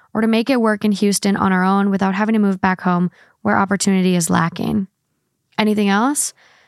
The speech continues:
I funded the move myself with what little savings I had, and now it's all gone. My sisters are pretty much older than me and didn't have much of a relationship with them growing up because they didn't live with my mother and were estranged from our mother.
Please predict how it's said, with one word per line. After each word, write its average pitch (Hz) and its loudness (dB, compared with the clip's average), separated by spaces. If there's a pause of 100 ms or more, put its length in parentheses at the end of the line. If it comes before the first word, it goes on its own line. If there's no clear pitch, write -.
(280)
I 233 0
funded 247 0
the 269 2
move 226 2
myself 196 2
with 202 2
what 190 0
little 202 0
savings 208 0
I 202 2
had, 175 0 (320)
and 202 0
now 190 2
it's 190 -2
all 190 0
gone. 190 0 (460)
My 214 0
sisters 240 -2
are 214 -2
pretty 226 -2
much 220 0
older 202 0
than 202 0
me 202 0 (400)
and 208 0
didn't 214 0
have 220 0
much 208 0
of 202 0
a - 2
relationship 190 0
with 190 -2
them 185 0
growing 180 0
up 180 0 (400)
because 220 -4
they 220 0
didn't 220 0
live 208 2
with 202 -2
my 190 2
mother 190 0 (240)
and 214 0
were 202 2
estranged 262 0
from 190 2
our 175 2
mother. 87 -2